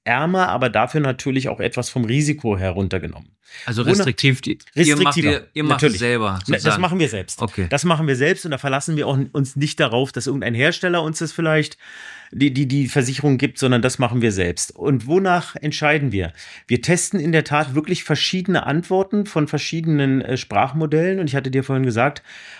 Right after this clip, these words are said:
Speaker 1: eines ist als besonders empathisch aufgefallen und ist bei vielen Kunden in einem sehr positiven Ranking gekommen.
Speaker 2: Mhm.
Speaker 1: Und dann haben wir das mal genutzt, haben allerdings schon gesehen, dass es auch teilweise ein bisschen zu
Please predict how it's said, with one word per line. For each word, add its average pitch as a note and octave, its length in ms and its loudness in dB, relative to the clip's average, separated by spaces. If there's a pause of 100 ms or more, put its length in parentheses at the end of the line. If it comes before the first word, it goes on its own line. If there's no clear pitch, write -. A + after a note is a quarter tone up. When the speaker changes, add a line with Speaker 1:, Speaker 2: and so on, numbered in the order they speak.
(140)
Speaker 1:
eines D3+ 340 2
ist E3 120 -2
als C#3+ 180 0
besonders D#3 480 2
empathisch B2+ 680 -2
aufgefallen G2 760 -2
und A#2+ 220 -2
ist - 140 -6
bei C#3 140 4
vielen F3+ 440 0
Kunden D#3+ 340 2
in D3 160 2
einem C3+ 160 2
sehr C#3 200 2
positiven D3+ 800 2
Ranking G#2 440 0
gekommen. D#3 640 0
Speaker 2:
Mhm. A2 360 -8 (800)
Speaker 1:
Und A2+ 60 -4
dann B2 120 2
haben C#3 140 2
wir C#3 80 4
das B2+ 180 0
mal C3+ 280 0
genutzt, C#3+ 440 0
haben D3+ 140 0
allerdings D3 380 2
schon F3+ 260 0
gesehen, D#3+ 440 2
dass C#3+ 160 2
es D3 120 -6
auch C3+ 160 -4
teilweise D#3 540 0
ein C#3+ 100 0
bisschen D#3 320 -2
zu D#3 440 0